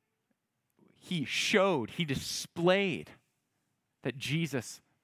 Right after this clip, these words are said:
is God. And he showed that his sacrifice was finished. His sacrifice was accomplished and complete. So all who turn to Jesus today can receive this gift of grace.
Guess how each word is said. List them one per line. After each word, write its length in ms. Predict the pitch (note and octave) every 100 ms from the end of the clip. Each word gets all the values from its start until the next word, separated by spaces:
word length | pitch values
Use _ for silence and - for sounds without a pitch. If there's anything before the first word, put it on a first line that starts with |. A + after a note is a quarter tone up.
| -
is 220 | D3+ D#3
God. 380 | - A2+ G#2+ - - _ _ _ _ _ _ _
And 100 | B2+
he 60 | C#3
showed 580 | - - F#3 F#3 F3 C#3 - -
that 100 | B2+
his 160 | B2+ -
sacrifice 880 | - C#3+ D3+ D#3 - A#2 A2+ - - _ -
was 160 | G#2
finished. 480 | - G2 F2 - - - -
His 140 | C#3
sacrifice 880 | - - D3 - E3+ D3 C#3 - - - -
was 140 | A#2
accomplished 800 | A2 - - G#2+ G2+ - G#2 - - - -
and 180 | A#2
complete. 480 | - A#2 - A2 F#2+ _ - -
So 280 | - C#3 -
all 420 | - D#3 E3+ F3
who 140 | D#3 C#3+
turn 300 | - C3 A#2
to 60 | G#2
Jesus 420 | G2+ F#2 G#2+ -
today 340 | F2+ E2+ F2 _ _ _ _ _ -
can 140 | D#3
receive 680 | B2 A#2+ - E3 D#3 D#3+ D#3+ - _ _ -
this 220 | A#2 -
gift 520 | A2 B2 B2+ - - - _ _ _ -
of 160 | G2+ -
grace. 560 | F#2+ F#2+ F#2 - -